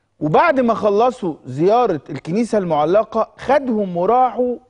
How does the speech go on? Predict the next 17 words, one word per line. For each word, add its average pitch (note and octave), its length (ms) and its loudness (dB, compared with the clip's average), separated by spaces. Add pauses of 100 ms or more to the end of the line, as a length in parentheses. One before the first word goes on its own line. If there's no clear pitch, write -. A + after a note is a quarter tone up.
(220)
وسط A3+ 260 -2
البلد G#3+ 500 0 (460)
زاروا A#3 480 2
المعبد F#3 440 0
اليهودي F3+ 800 -2
اللي F3+ 240 -4
في D#3 120 -8
شارع C#3+ 240 -2
عدلي. G2+ 300 -8 (2250)
ممكن B3+ 360 2
ناس C#4+ 180 0
كتير C#4 320 0
ما A#3 100 2
تتوقفش G3+ 720 0
عند D3+ 260 0
المشهد D#3 600 -2
ده، G2 180 -8